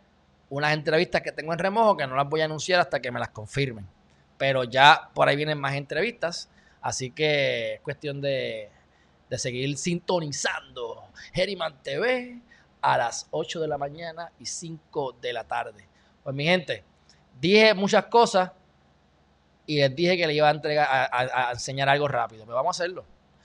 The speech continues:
Esto va a ser bien por encima y es para que cojan una idea, para que ustedes empiecen a hacerlo ustedes si les da la gana.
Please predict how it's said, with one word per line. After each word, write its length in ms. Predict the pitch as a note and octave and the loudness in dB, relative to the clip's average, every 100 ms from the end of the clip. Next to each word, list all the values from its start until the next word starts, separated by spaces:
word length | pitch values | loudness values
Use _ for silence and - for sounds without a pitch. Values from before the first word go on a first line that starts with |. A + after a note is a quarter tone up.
| _ _ _ - | _ _ _ -12
Esto 200 | D3 - | -4 2
va 40 | F#3 | 2
a 20 | |
ser 120 | G3+ | 2
bien 240 | E3+ F3 | -2 -2
por 220 | F3 F#3 E3 | 0 -2 -2
encima 760 | C#3+ - G#3+ A3+ A3 A3 A3+ _ _ _ _ - | -4 -6 -4 -2 0 -2 -2 _ _ _ _ -10
y 100 | D#3 | -6
es 60 | |
para 160 | - E3+ | -2 -2
que 100 | D#3 | 0
cojan 260 | E3 E3+ | -2 -2
una 100 | E3+ | -2
idea, 420 | E3 F3+ G#3 G3 D#3 | -2 0 4 4 4
para 160 | D3 | 2
que 80 | C3 | -2
ustedes 300 | C3 D3 E3 | -8 -6 -4
empiecen 540 | D#3 - E3 F3 E3 - - | -6 -10 -10 -8 -10 -16 -8
a 80 | B2 | -8
hacerlo 300 | - C3+ C#3 | -6 -8 -10
ustedes 340 | - D3+ D#3 | -8 -6 -6
si 100 | C3 | -6
les 160 | A#2+ G#2+ | -12 -8
da 120 | A#2 | -2
la 140 | B2+ | 0
gana. 380 | A#2 A2 G#2+ G2+ | 0 -2 -4 -10